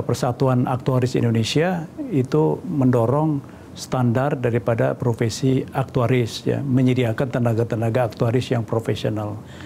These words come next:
Dan kami dari O J K itu mewajibkan bahwa di setiap perusahaan asuransi itu harus ada, eh,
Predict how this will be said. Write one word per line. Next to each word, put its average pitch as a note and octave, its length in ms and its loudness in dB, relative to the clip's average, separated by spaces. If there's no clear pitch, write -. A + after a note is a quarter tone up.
Dan A2 320 -2
kami A#2 240 4
dari B2 240 2
O G#2+ 80 2
J G#2 160 -2
K D3 320 -2
itu C#3 240 0
mewajibkan A#2+ 720 2
bahwa A#2 320 2
di A#2 80 2
setiap D#3 320 -2
perusahaan B2+ 240 2
asuransi A#2+ 480 2
itu F3+ 160 2
harus B2+ 240 0
ada, D#3 400 0
eh, B1 440 0